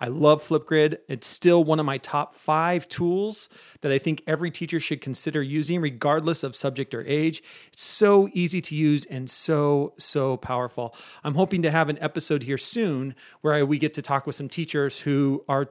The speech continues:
using Flipgrid in really interesting ways. If you're one of those teachers, if you love using Flipgrid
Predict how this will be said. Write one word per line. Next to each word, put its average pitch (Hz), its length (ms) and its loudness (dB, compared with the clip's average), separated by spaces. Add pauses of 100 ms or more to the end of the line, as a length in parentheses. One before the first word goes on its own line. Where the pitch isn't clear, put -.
(120)
using 170 420 0
Flipgrid 151 400 0
in 139 120 -4
really 143 260 -2
interesting 135 320 -10
ways. 131 260 -10
If 139 160 -8
you're 202 180 2
one 220 180 0
of 196 80 -2
those 165 140 0
teachers, - 380 -6
if 131 220 -8
you 208 180 0
love 170 300 2
using 151 260 -6
Flipgrid 156 480 -2